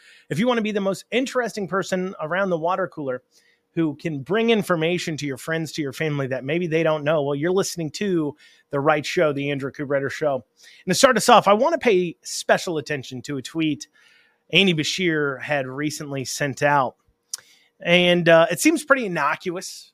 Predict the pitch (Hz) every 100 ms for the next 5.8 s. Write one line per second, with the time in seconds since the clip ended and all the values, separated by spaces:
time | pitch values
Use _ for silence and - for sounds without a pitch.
0 | - 160 196 - 151 160 151 - 160 165
1 | 170 127 _ _ _ _ 156 156 - 196
2 | - 185 214 160 170 190 175 214 277 240
3 | 220 202 208 - 190 160 156 175 190 180
4 | 147 - - 247 - 226 202 165 160 160
5 | 165 139 - - 247 143 127